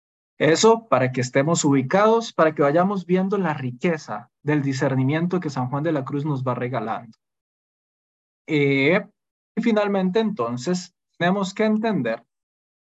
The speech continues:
que desde esta perspectiva antropológica de San Juan de la Cruz, el camino para llegar siempre va a ser las virtudes,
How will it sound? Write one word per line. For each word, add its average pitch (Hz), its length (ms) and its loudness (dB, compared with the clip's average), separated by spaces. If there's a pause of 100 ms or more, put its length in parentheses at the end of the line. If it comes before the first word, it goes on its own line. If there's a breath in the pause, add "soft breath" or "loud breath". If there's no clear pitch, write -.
(160)
que - 220 -6 (320)
desde 143 420 2
esta 214 320 0
perspectiva 190 640 0
antropológica 143 880 -2
de 185 80 0
San 196 200 -4
Juan 196 220 -4
de 214 80 -2
la 220 180 -2
Cruz, 131 240 -10
el 147 240 -6
camino 180 460 2
para 147 180 2
llegar 202 480 0
siempre 190 460 -2
va 180 100 2
a 180 60 2
ser 190 240 -4
las 156 200 -4
virtudes, 127 720 -6